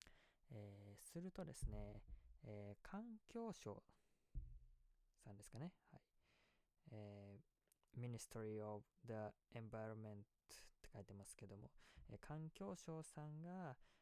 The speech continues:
えー、ウォームビズっていうのをですね、一応やってはるらしいんですよ。これ皆さん、知ってはりました？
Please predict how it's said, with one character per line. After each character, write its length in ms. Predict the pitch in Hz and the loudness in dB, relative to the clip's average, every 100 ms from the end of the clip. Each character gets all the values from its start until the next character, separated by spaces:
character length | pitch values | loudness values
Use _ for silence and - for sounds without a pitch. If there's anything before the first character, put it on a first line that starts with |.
| - | -8
え 680 | - 110 107 104 101 98 120 - _ - - - - | 0 2 2 2 0 -2 -6 -10 _ -20 -20 -16 -2
ー、 40 | 117 | 4
ウ 40 | |
ォ 300 | 175 233 269 | 4 6 4
ー 20 | |
ム 160 | 247 220 | 4 6
ビ 120 | 196 | 6
ズ 80 | 170 | 4
っ 40 | - - _ - | -2 -10 _ -2
て 80 | 110 | 2
い 60 | |
う 60 | 107 | 2
の 80 | - | 0
を 40 | |
で 80 | - | -4
す 120 | - | -6
ね、 180 | - 104 - - _ _ - _ _ _ - - - - | -4 -4 -6 -12 _ _ -20 _ _ _ -16 -14 -10 -2
一 160 | 127 120 | 4 6
応 60 | |
や 120 | 113 | 6
っ 40 | 160 - | 2 -2
て 60 | - | -8
は 120 | - | -2
る 80 | 151 | 0
ら 100 | 139 | 0
し 120 | - | -2
い 40 | - | -6
ん 20 | |
で 80 | - | -6
す 100 | - | -10
よ。 160 | 185 190 _ - - - - | -10 -12 _ -20 -18 -16 -8
こ 80 | 107 | -6
れ 40 | |
皆 140 | 104 135 | -2 -4
さ 120 | - | -4
ん、 40 | |
知 20 | - | -8
っ 880 | 175 - - - _ _ _ - | -14 -18 -20 -20 _ _ _ -12
て 80 | - | -6
は 60 | 117 | 0
り 80 | 156 | 2
ま 100 | 170 | 0
し 100 | |
た？ 80 | - | -4